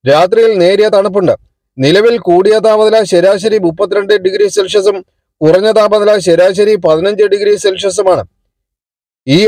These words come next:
ആഴ്ച പകൽ പൊതുവെ കുറഞ്ഞ ചൂടും രാത്രിയിൽ മിതമായ തണുപ്പായിരിക്കുമെന്ന് കാലാവസ്ഥാ വകുപ്പ്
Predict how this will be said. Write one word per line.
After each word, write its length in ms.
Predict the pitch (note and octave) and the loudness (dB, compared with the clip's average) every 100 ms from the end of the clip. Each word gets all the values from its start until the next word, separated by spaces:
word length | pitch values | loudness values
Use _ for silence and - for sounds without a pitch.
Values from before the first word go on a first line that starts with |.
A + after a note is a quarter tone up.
| A3 | 2
ആഴ്ച 200 | A3+ G#3+ A3+ | 2 0 0
പകൽ 260 | F3+ E3+ A3 F#3 | 0 0 0 0
പൊതുവെ 320 | F3 F3+ G#3+ G#3+ | 0 2 0 0
കുറഞ്ഞ 260 | F3+ F3 G3+ G#3 | 0 0 0 0
ചൂടും 260 | G#3+ G#3 G3 D#3+ | 0 0 0 0
രാത്രിയിൽ 380 | F3 G#3+ G#3 G3 | 0 0 0 0
മിതമായ 320 | E3+ F#3 G3+ G#3 F#3+ | 0 2 2 0 0
തണുപ്പായിരിക്കുമെന്ന് 760 | F#3+ F#3+ G3+ G3 G3 G#3 G#3 G3 | 0 0 -2 -2 -2 0 -2 0
കാലാവസ്ഥാ 500 | D#3 D#3+ F#3 G3 F#3 G3+ | 0 2 2 0 0 -2
വകുപ്പ് 240 | G3 G3+ | 0 0